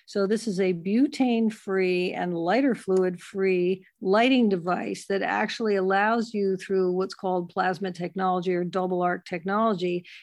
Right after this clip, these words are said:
it allows you to light the surface that you're trying to light without causing a flame that sometimes is dangerous or in the wind, you know, could possibly scorch something else. So this is just arcs that it, control or the transmission of the heat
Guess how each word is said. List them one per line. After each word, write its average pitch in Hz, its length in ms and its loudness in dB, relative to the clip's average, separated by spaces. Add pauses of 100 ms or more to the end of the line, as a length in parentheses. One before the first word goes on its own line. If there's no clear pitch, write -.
it 208 100 -4
allows 202 580 2
you 196 200 0
to 190 220 -8
light 190 580 0 (120)
the 185 120 -8
surface 185 480 -8
that - 120 -4
you're 190 120 -4
trying 185 320 -2
to 180 80 -6
light 180 260 0
without 190 360 -2
causing 196 480 -2
a 180 40 -4
flame 196 640 -2 (320)
that 208 180 -6
sometimes 294 360 2
is 190 120 0
dangerous 196 520 0
or 196 140 2
in 190 120 2
the 185 60 0
wind, 208 360 2
you 196 80 -2
know, 190 180 -2
could 190 320 -2
possibly 196 460 0
scorch 202 460 -6
something 185 300 -6
else. 190 280 -6
So 196 140 -2
this 226 220 -2
is 226 120 -2
just 208 400 -6 (360)
arcs 226 380 0
that 202 260 -2 (360)
it, - 240 -8 (320)
control 220 1000 0
or 190 280 0
the 180 160 -2
transmission 196 640 -2
of 180 100 -4
the 190 80 -8
heat - 480 -8